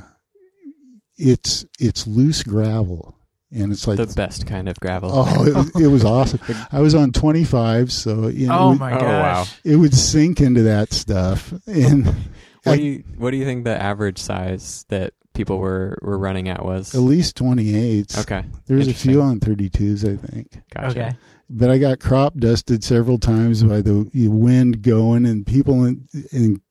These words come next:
Speaker 1: oncoming cars wouldn't slow down.
Speaker 2: Mm-hmm.
Speaker 3: Oh.
Speaker 1: So it's a hundred and five degrees. I'm dripping sweat.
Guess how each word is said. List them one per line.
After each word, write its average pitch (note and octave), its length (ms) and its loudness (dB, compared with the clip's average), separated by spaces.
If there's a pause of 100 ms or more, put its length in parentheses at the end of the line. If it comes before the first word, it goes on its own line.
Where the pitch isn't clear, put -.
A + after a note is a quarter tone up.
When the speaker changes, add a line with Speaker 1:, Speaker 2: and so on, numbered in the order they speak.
Speaker 1:
oncoming B2 560 4
cars B2+ 400 0
wouldn't A2 300 -2
slow F#2+ 280 -2
down. F2 420 -6
Speaker 2:
Mm-hmm. G#2+ 120 -4
Speaker 3:
Oh. D3+ 680 -4
Speaker 1:
So B2+ 180 -2
it's B2 120 0
a B2+ 80 4
hundred E3 280 4
and A#2+ 140 0
five B2+ 360 0
degrees. G#2 500 0
I'm G#2 180 -2
dripping B2 440 0
sweat. G2+ 560 -4